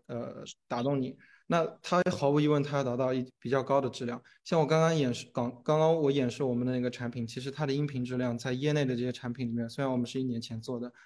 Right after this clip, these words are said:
但其实是相对比较好的。啊，大家去看 Google 的，包括更多，啊，其他的几家公司，包括Open A I做的，那个音频质量是非常非常糟糕的。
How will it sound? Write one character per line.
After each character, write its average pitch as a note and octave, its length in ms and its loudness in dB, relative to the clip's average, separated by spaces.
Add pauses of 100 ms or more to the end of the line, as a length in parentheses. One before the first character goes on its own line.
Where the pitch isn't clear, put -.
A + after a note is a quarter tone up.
(140)
但 D3 120 0
其 C#3 140 -4
实 C3 120 -4
是 B2+ 60 -4
相 D3 200 0
对 C#3 80 4
比 A#2+ 100 -2
较 A#2+ 160 -4
好 B2+ 240 -10
的。 - 140 -14 (300)
啊， - 180 -6
大 C3+ 120 0
家 C3 120 2
去 - 100 -8
看 C3 220 -4
Google C3 340 0
的， B2 140 -4
包 A#2+ 180 -4
括 A#2+ 220 -6
更 B2 180 -4
多， A#2+ 260 -4 (260)
啊， A#2 220 -8
其 A2 220 -8
他 C3+ 220 -2
的 A#2+ 340 -4 (180)
几 A#2+ 220 -8
家 B2+ 180 0
公 B2 160 -2
司， A#2+ 140 -6
包 B2+ 100 -2
括 A#2+ 160 -6
Open A#2 200 -4
A A#2+ 60 -4
I A#2 100 -4
做 B2 180 -4
的， A#2 160 -8 (240)
那 D3 140 0
个 C#3 80 2
音 D#3 120 2
频 C3+ 160 -2
质 B2 80 -4
量 B2 140 0
是 B2 140 -8
非 D3+ 160 -2
常 C3+ 120 -4
非 B2 120 -8
常 A#2+ 100 -4
糟 A#2 160 -4
糕 A#2 160 -4
的。 A#2+ 100 -8